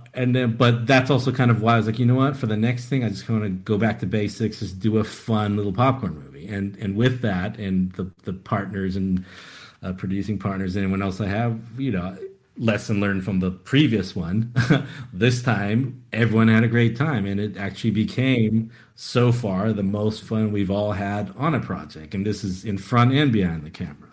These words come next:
you know, and the financiers, everyone got along, and, you know, so it, it was, it's like, that's the way, it's like, all right, that, that's how,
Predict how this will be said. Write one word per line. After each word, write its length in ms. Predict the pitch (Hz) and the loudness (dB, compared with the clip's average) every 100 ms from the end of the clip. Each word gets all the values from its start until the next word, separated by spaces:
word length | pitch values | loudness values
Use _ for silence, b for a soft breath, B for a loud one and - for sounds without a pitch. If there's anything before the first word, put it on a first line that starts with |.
| - | -12
you 120 | 101 | -6
know, 200 | 92 107 | -4 -4
and 100 | 110 | -6
the 60 | 92 | -8
financiers, 760 | 104 117 127 123 117 120 120 | -6 -6 -4 -4 -2 0 0
everyone 280 | 117 117 120 | 0 0 0
got 180 | 117 117 | 0 0
along, 480 | 117 113 113 117 110 | 0 -2 -2 -2 -2
and, 180 | 85 B B B B B | -4 B B B B B
you 80 | 175 | -4
know, 140 | 143 98 | -2 -2
so 200 | 131 135 | -2 -2
it, 260 | 151 143 147 | -2 -2 0
it 20 | |
was, 280 | 147 120 - - | 0 0 -8 -12
it's 160 | 135 | -2
like, 160 | 131 117 | 0 2
that's 280 | 139 143 - | 4 2 2
the 120 | 143 | 4
way, 340 | 123 127 127 120 | 6 6 6 4
it's 120 | 123 | 4
like, 120 | 113 | 2
all 60 | 127 | 2
right, 280 | 117 98 98 | -2 -2 -4
that, 320 | 110 113 95 | -4 -4 -4
that's 280 | 117 117 - | -4 -4 -2
how, 400 | 113 101 98 | -2 -2 -4